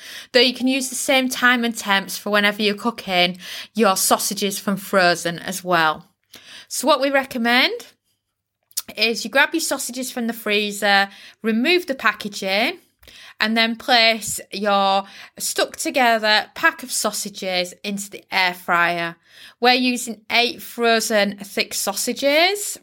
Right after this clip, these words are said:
so that you know. And then air fry them for eight minutes at a hundred sixty Celsius, three hundred and twenty Fahrenheit,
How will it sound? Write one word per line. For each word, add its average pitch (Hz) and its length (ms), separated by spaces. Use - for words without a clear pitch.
so - 180
that 185 120
you 190 100
know. 190 560
And 226 160
then 240 400
air 302 220
fry 277 300
them 254 160
for - 160
eight 302 240
minutes 220 560
at - 100
a 214 60
hundred 285 400
sixty - 420
Celsius, 202 720
three 311 280
hundred 262 260
and 233 80
twenty 220 340
Fahrenheit, 185 960